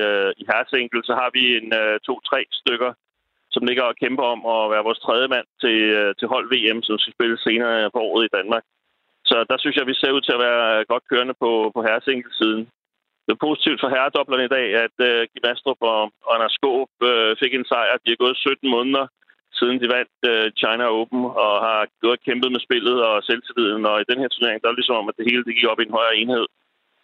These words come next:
øh, for dem. Så, øh, der kan vi måske godt håbe på, at, øh, at det er noget, der forplanter sig, den her selvtillid, og som de kan tage med videre til, øh,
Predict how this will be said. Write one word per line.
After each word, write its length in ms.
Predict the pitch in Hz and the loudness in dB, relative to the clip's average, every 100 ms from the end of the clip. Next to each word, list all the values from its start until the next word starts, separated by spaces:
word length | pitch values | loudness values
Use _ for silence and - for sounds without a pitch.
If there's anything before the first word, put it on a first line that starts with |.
| - | -2
øh, 320 | 104 101 98 98 | 0 0 0 0
for 100 | 107 107 | -2 -2
dem. 80 | 123 - | -2 0
Så, 80 | 117 107 _ _ _ _ _ _ _ - 113 | 0 -2 _ _ _ _ _ _ _ -2 0
øh, 420 | 113 110 107 107 - | 2 2 0 0 -2
der 60 | 147 | -4
kan 120 | 175 | -2
vi 120 | 160 | -2
måske 160 | 156 156 156 | -4 -4 -2
godt 200 | 160 160 | -2 -2
håbe 180 | 165 165 - | -4 -4 -4
på, 60 | 151 139 127 | -2 0 -2
at, 120 | 131 139 127 | -2 -2 0
øh, 340 | 123 120 117 - | 2 2 0 -2
at 60 | 131 | -2
det 60 | 151 | 0
er 80 | 143 | 0
noget, 140 | 139 143 | 0 0
der 80 | 123 117 113 143 | 0 0 -2 -4
forplanter 420 | - 143 - 143 | -4 -4 -4 -4
sig, 100 | 147 131 135 | -4 -2 -4
den 80 | 135 | -4
her 80 | 131 139 | -2 -2
selvtillid, 400 | 135 - 135 110 120 | -4 -2 0 2 2
og 60 | 117 117 | 0 -2
som 80 | 123 | -6
de 40 | 120 | -4
kan 100 | 120 | -2
tage 160 | 139 123 | -2 0
med 100 | 127 135 131 | -2 -2 -2
videre 240 | 131 131 131 127 | -2 -2 -4 -2
til, 160 | 117 110 113 | 2 2 2
øh, 240 | 110 107 | 0 0